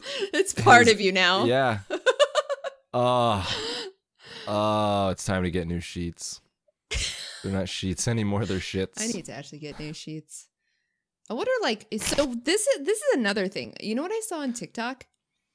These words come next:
Speaker 2: I don't know.
Speaker 1: There was this video where this girl was like, "You should be replacing your underwear every six to nine months."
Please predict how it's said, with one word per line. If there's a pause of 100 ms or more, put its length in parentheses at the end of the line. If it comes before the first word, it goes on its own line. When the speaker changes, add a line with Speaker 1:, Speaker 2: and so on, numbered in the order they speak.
(600)
Speaker 2:
I
don't
know.
Speaker 1:
There
was
this
video
where
this
girl
was
like,
"You
should
be
replacing
your
underwear
every
six
to
nine
months."